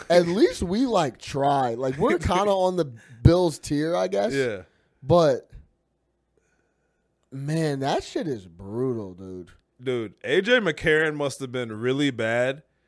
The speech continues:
Speaker 1: for them to trade him and think that Nathan Peterman should start another N F L game in his life. Nathan Peterman should never start another game in the N F L. I'm gonna look up Nathan Peterman college highlights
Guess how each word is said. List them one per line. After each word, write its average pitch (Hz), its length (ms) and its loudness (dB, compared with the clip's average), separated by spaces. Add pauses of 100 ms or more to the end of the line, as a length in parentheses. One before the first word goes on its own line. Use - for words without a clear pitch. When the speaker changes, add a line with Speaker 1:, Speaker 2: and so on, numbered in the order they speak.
(220)
Speaker 1:
for 131 180 -8
them 127 220 -6
to 120 80 -12
trade 123 340 0
him 123 220 -4
and 110 140 -12
think 117 180 -8
that 110 140 -8
Nathan 113 340 -8
Peterman 107 420 -8
should 107 160 -16
start 110 300 -8
another 113 280 -4
N 113 140 -6
F 107 140 -10
L 110 120 -4
game 101 240 -10
in 98 60 -14
his 95 140 -16
life. 90 300 -14 (300)
Nathan 156 360 0
Peterman 185 540 2 (420)
should 160 300 0
never 156 320 2
start 160 320 4
another 147 320 0
game 131 240 0
in 131 60 -4
the 127 80 0
N 127 60 -4
F 127 100 -4
L. - 100 4
I'm 190 80 2
gonna 247 160 10
look 226 200 8
up 208 120 4
Nathan 180 340 2
Peterman 170 380 2
college 143 400 -2
highlights 175 520 2